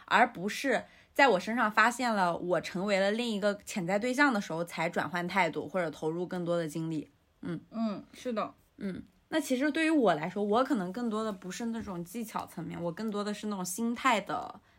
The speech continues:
Speaker 1: 自我暗示吧。就比如说，嗯，无论处于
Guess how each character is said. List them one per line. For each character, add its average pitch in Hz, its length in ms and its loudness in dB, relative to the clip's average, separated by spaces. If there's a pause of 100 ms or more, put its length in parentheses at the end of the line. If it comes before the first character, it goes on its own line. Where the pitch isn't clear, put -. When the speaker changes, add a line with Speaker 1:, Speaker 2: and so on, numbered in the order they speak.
Speaker 1:
自 233 160 0
我 190 120 4
暗 170 300 2
示 180 220 -6
吧。 - 260 -6 (420)
就 233 140 0
比 214 120 -4
如 170 180 -2
说， 220 400 0 (240)
嗯， 165 500 -4
无 175 180 -4
论 247 420 2
处 - 300 -8
于 156 480 -4